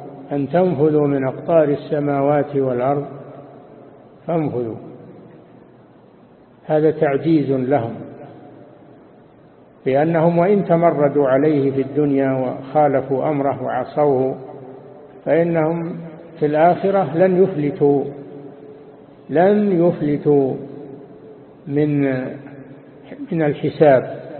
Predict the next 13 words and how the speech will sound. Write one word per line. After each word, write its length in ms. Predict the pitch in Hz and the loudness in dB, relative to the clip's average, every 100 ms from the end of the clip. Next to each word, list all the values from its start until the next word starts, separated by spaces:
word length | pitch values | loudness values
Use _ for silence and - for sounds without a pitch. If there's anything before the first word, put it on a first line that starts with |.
| - - - - - - - | -18 -20 -20 -20 -20 -20 -8
ومن 320 | 135 139 143 147 147 139 139 - 147 143 | -2 2 2 2 0 -2 -6 -10 -12 -4
المجازات. 800 | 165 147 135 139 135 135 135 113 - - - - - - - - - - - - - - - - - _ - | -2 0 2 2 2 2 2 0 -10 -16 -16 -18 -20 -20 -20 -20 -20 -20 -20 -20 -20 -20 -20 -20 -20 _ -2
ولن 320 | 160 185 185 | 2 4 4
ي-، 240 | 175 165 165 | 2 0 0
يمكنهم 580 | 165 165 175 156 147 147 | -2 -2 -2 0 0 0
الهرب 400 | 127 151 147 135 - - | 2 4 2 0 -8 -8
من 140 | 151 147 | -4 -2
الله 440 | 135 143 135 135 | 0 0 0 -4
سبحانه 460 | 135 139 139 131 127 | -10 -4 -2 -2 -2
وتعالى. 640 | 120 113 123 131 120 98 - - - - - - - - - - - - - - - - - | -4 -4 -4 -2 -2 -6 -16 -20 -20 -20 -20 -20 -20 -20 -20 -20 -20 -20 -20 -20 -20 -20 -6
فليعملوا 600 | 170 165 185 170 175 170 165 | 0 4 4 2 2 2 2
ما 180 | 156 | 2
شاءوا 440 | 151 175 123 110 | 0 0 2 0